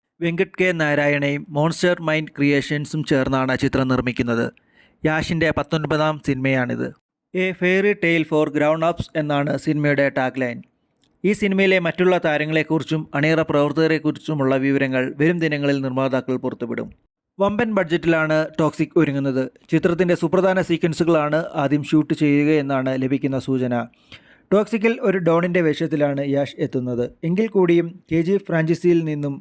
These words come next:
വളരെ വ്യത്യസ്തമായ കഥാപാത്രവും കഥാപശ്ചാത്തലവുമാകും എന്നാണ്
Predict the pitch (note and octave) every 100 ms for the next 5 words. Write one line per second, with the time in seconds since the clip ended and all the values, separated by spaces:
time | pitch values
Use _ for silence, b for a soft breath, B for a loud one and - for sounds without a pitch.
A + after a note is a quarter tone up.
0 | C3+ D3 D#3+ D3 C#3+ F#3 - F#3 F3 E3+
1 | D3 D3+ D3+ D3+ - D3 C#3+ C#3 D3+ D3
2 | C3+ D#3 D3+ E3+ E3+ D3 C#3+ C#3 C#3 C#3+
3 | C3